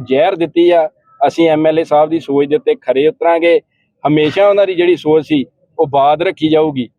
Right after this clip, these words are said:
ਕਿਉਂਕਿ ਜੇ ਉਹ ਅੱਜ ਸਾਡੇ ਵਿੱਚ ਨਹੀਂ ਰਹੇ ਤੇ ਲੋਕਾਂ ਨਾਲ ਪਿਆਰ ਕੀਤਾ, ਤਾਂ ਹੀ ਇੰਨੇ ਇੱਥੇ ਸਾਰੇ ਇਕੱਠੇ ਆ,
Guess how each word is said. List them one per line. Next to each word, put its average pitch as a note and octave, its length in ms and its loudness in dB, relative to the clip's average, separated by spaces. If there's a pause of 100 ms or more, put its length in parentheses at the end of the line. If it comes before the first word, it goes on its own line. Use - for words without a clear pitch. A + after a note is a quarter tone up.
(380)
ਕਿਉਂਕਿ E3+ 300 -2
ਜੇ F#3 160 2
ਉਹ G3 140 2
ਅੱਜ F3 120 -6
ਸਾਡੇ F3 320 0
ਵਿੱਚ F#3+ 180 -2
ਨਹੀਂ F3 260 0
ਰਹੇ D#3+ 200 2
ਤੇ - 520 -16
ਲੋਕਾਂ F#3 300 0
ਨਾਲ G3 100 2
ਪਿਆਰ E3+ 400 2
ਕੀਤਾ, E3+ 320 -2
ਤਾਂ F3+ 280 0
ਹੀ G3+ 140 2
ਇੰਨੇ F3+ 200 2
ਇੱਥੇ F3 180 -2
ਸਾਰੇ E3+ 240 -2
ਇਕੱਠੇ E3+ 380 -2
ਆ, C3+ 80 0